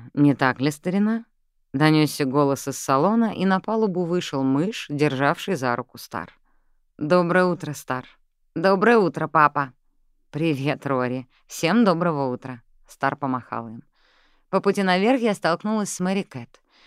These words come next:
Она сказала, что они с Джеком собираются зайти к маме, и попросила нас завтракать без них. "Разумеется", — сказала Майя.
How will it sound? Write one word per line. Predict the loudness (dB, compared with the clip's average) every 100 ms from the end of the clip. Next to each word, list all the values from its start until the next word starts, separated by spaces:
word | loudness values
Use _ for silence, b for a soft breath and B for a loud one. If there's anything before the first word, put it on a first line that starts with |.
| b
Она | 0 0
сказала, | 0 0 2 2
что | 0 -2
они | 0 0
с | 0
Джеком | -2 -2 -6
собираются | -4 0 0 0 -2
зайти | -2 -2 -4
к |
маме, | -2 0 0 -2 B B B
и | -4
попросила | -2 0 0 0 0
нас | 2 0
завтракать | 0 -2 -4 -10 -6
без | -6 -6
них. | -10 -10 _ _ _ _ _ _ _ _
"Разумеется", — | -4 -2 -2 -4 -10 -16 -20 -20 _
сказала | -8 -6 -4 -4 -4
Майя. | -6 -8 -16